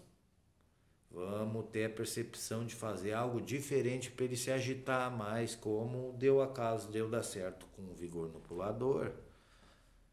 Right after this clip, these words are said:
Show de bola, percepção do criador.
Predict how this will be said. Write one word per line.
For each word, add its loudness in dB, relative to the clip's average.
Show 2
de 0
bola, -2
percepção -4
do -4
criador. -2